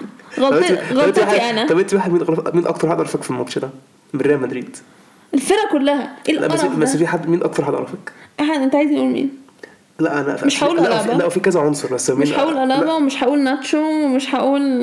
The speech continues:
Speaker 1: عايز أقول مين حضرتك؟
Speaker 2: ما هو ناتشو، هو صراحة
Speaker 1: إيه
Speaker 2: ألابا
Speaker 1: هو كارفا-، كارفاخال، أنا هلبسها في كارفاخال.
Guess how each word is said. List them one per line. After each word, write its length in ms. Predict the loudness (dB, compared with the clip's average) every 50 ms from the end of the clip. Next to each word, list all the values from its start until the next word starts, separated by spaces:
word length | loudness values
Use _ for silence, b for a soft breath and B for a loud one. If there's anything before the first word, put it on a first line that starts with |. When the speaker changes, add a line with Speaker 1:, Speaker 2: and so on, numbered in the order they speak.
| 0 0 -2 -4 -6 B B B B B B B -2
Speaker 1:
عايز 280 | 0 2 2 2 0 0
أقول 160 | 0 2 2
مين 180 | 2 2 0
حضرتك؟ 480 | -2 -2 -2 -2 -2 -2 -2 -2 -4 -6 -6 -10 -18 -20 _ -20 -4 0
Speaker 2:
ما 380 | 2 2 2 2 0 0 2 2
هو 100 | 4 4
ناتشو، 280 | 2 0 -2 -4 -4 0 2
هو 220 | 4 4 4 2
صراحة 340 | 2 2 0 0 0 0 2
Speaker 1:
إيه 160 | 2 2 2
Speaker 2:
ألابا 100 | 0 -2
Speaker 1:
هو 120 | -2 -2 0
كارفا-، 400 | 0 2 2 2 0 -2 -2 0
كارفاخال، 420 | 0 2 2 2 0 0 0 0
أنا 180 | 0 0 0 0
هلبسها 300 | 0 0 0 0 0 0
في 80 | 0
كارفاخال. 420 | 0 0 0 0 -2 -2 -4 -8